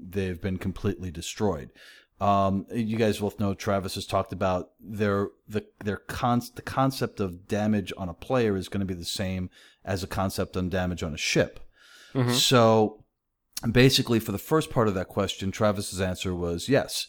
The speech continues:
Speaker 1: Um, that you're gonna, that the way that they're doing the physical damage is, um, you know, a player item's gonna absorb kinetic damage, uh, before,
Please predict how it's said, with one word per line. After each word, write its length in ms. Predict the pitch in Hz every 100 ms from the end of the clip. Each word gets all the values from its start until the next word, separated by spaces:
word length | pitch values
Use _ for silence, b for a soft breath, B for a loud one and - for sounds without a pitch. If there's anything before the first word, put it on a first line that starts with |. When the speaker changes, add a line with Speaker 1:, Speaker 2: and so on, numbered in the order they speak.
| b b b
Speaker 1:
Um, 320 | - 98 95 98
that 120 | 95
you're 140 | 104
gonna, 380 | 98 110 107 104
that 340 | 98 101 - 104
the 100 | 107
way 200 | 110 113
that 200 | 113 113
they're 260 | 110 98 _ -
doing 300 | 110 107 104
the 140 | 98
physical 600 | 95 - 123 117 113 107
damage 680 | 92 104 104 104 85 80 -
is, 360 | - 92 90 87
um, 500 | 85 90 87 85 85 _ - B B B B -
you 80 |
know, 80 | 107
a 40 | 101
player 320 | 135 120 110
item's 360 | 107 107 101
gonna 200 | - 104
absorb 380 | 101 95 107 104
kinetic 360 | - 104 95 -
damage, 500 | 104 104 92 85 -
uh, 180 | 95 90
before, 760 | 95 - - 101 101 98 95